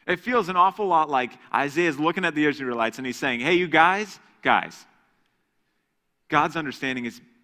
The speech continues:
beyond anything you can comprehend. He knows more than you do." God put all of this together, everything. He's done it all without input from anybody else.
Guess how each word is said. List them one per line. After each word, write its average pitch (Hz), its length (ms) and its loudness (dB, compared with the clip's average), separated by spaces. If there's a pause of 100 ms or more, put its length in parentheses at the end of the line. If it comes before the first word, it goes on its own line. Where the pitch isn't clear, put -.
(120)
beyond 117 360 -4 (120)
anything 113 600 -6
you 98 140 -12
can 104 140 -10
comprehend. 87 640 -10 (960)
He 143 320 -12
knows 117 600 -8
more 107 540 -10 (100)
than 101 220 -10
you 101 240 -8
do." 87 300 -10 (4000)
God 135 240 -6
put 147 100 -12
all 147 380 -4
of 113 80 -8
this 104 200 -12
together, 87 400 -14
everything. 151 440 -6
He's 117 160 -16
done 170 160 -4
it 170 80 -4
all 135 360 -4 (360)
without 131 280 -8
input 165 360 -12
from 123 240 -12
anybody 147 440 -8
else. - 420 -10